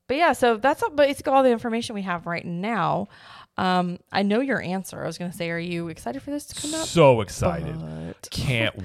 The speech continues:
Speaker 2: wait.
Speaker 1: <laughs>
Speaker 2: Honestly, uh, I'm sure it'll be fun. So,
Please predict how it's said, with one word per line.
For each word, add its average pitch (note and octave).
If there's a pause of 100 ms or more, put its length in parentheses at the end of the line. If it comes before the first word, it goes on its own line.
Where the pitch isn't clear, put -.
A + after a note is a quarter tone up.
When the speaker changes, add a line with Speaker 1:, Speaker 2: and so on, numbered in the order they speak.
(220)
Speaker 2:
wait. D#2 (640)
Speaker 1:
<laughs> -
Speaker 2:
Honestly, D#3 (120)
uh, B2
I'm G#3
sure D#3+
it'll B2+
be G#2+
fun. -
So, D3+